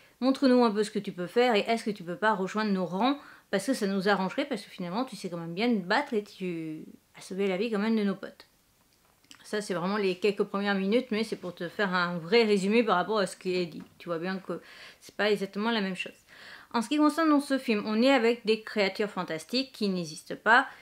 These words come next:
et qui vont attaquer la muraille. Donc on a aussi cette histoire de vol et,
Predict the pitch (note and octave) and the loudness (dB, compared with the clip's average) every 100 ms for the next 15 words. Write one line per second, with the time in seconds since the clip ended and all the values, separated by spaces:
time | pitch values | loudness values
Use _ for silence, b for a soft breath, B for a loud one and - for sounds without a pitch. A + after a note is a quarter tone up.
0 | B - B3 A#3+ A3 G#3+ A3+ G#3 G#3 A3 | B 2 2 2 -2 0 0 0 0 2
1 | G#3+ G#3 F#3+ E3 - _ _ _ _ - | 2 0 -2 -4 -6 _ _ _ _ -20
2 | - G#3+ A3 A3+ G#3 - G#3 G3 F#3+ - | -12 -2 2 2 0 -4 0 2 2 0
3 | F#3+ F3+ - G3 F3 - F#3 - - - | -2 -4 -6 -8 -8 -8 -8 -8 -10 -4
4 | F#3+ F3+ F3 D#3+ E3+ F#3+ F3+ F#3+ | -2 -2 -4 -6 -2 0 0 -4